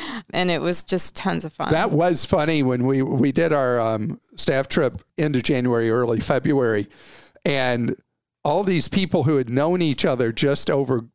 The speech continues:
Speaker 2: Google Meets or Zoom, suddenly they were like a real human being. They weren't a disembodied digital image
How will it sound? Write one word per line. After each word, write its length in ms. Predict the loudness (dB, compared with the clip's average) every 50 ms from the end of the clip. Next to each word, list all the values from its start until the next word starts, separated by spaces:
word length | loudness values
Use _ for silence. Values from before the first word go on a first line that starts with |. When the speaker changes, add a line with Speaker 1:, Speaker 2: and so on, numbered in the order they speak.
| _ -12 -4
Speaker 2:
Google 320 | -2 0 0 2 0 0
Meets 420 | 0 0 0 0 0 0 0 0 0
or 100 | 0 0
Zoom, 500 | 2 2 2 4 2 2 2 0 -2 -6 -10 _ _ _ _ _ _ _ _ _ _ _ -4
suddenly 380 | 0 0 0 2 2 0 2 2
they 120 | 2 2
were 120 | 2 2 2
like 200 | 0 0 0 0
a 40 | 0
real 320 | 2 2 2 2 2 2
human 400 | 2 2 2 2 2 0 0 2
being. 340 | 2 2 4 2 2 2 2
They 140 | 2 2 2
weren't 220 | 2 2 2 0
a 60 | 0 0
disembodied 800 | 0 0 0 0 0 0 0 0 0 0 2 0 0 0 -2 -6 _ -20 -20 _ _ _
digital 500 | 0 0 2 2 2 0 0 2 2 2
image 500 | 0 2 2 0 0 0 -2 -4 -6 -8